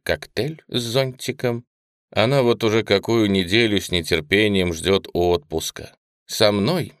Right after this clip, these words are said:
едет этот красавчик Генри, упаковщик из Stop and Go, двадцать пять лет от роду. Что ты на это скажешь?" "Ты неисправима", отвечает мамочка.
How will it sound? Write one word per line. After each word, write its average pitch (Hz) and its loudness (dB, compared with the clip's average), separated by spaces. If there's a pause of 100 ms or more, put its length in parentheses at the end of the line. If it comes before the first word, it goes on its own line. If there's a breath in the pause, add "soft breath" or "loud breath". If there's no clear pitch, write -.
едет 120 0
этот 92 -2
красавчик 117 -4
Генри, 147 -4 (140)
упаковщик 127 -2
из 104 -2
Stop - 0
and 107 -2
Go, 98 -2 (220)
двадцать 101 -2
пять 127 -6
лет 147 -4
от 135 -4
роду. 151 -2 (380)
Что - -4
ты - 0
на 101 2
это 92 -2
скажешь?" 101 0 (420)
"Ты - -4
неисправима", 85 -2 (140)
отвечает 82 -2
мамочка. 78 -4